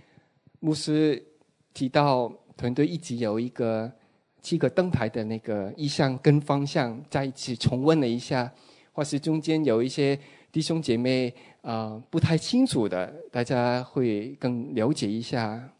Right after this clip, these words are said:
有人就私底下问我，有一个叫，啊，巴拿巴的侍奉，呃，灯台是做什么的呢？我收到的时候，我其实很兴奋，我觉得，啊，大家很关心，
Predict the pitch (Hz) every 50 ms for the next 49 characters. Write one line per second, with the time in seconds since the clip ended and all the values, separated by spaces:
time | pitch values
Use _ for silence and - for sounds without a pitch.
0 | _ _ _ _ _ _ _ _ _ _ _ - 117 117 117 117 127 131 135 139
1 | - - - - _ _ _ _ - 151 139 127 120 117 113 113 113 - _ _
2 | _ _ _ _ _ _ _ _ _ _ _ _ _ _ - - - 175 147 123
3 | 117 - 175 165 175 196 208 190 160 120 107 107 107 107 120 120 113 107 117 127
4 | 127 139 117 113 - 139 127 123 117 117 117 107 110 - - 190 185 185 160 113
5 | 110 135 147 - 165 165 165 160 139 120 113 110 113 113 117 120 123 131 - -
6 | - 156 147 147 170 151 151 156 151 - - - - _ _ _ _ - 131 127
7 | 120 117 113 113 110 110 113 - - 160 180 165 - - 117 113 123 135 - -
8 | - 190 143 - - 190 185 180 - 143 151 104 113 135 170 160 160 151 151 156
9 | 151 151 151 156 147 - - _ _ _ _ _ _ _ _ _ _ _ _ -
10 | - 131 123 117 117 113 117 - - - 180 165 180 175 165 147 127 113 - -
11 | 127 123 120 113 - 120 - - 127 123 107 107 104 - - 131 127 - - 131
12 | 110 104 107 107 107 - 123 110 143 - 131 - - - _ _ _ _ _ _
13 | _ _ _ - - 147 - 151 135 - - 107 - - 139 135 147 151 143 147
14 | - - 139 127 127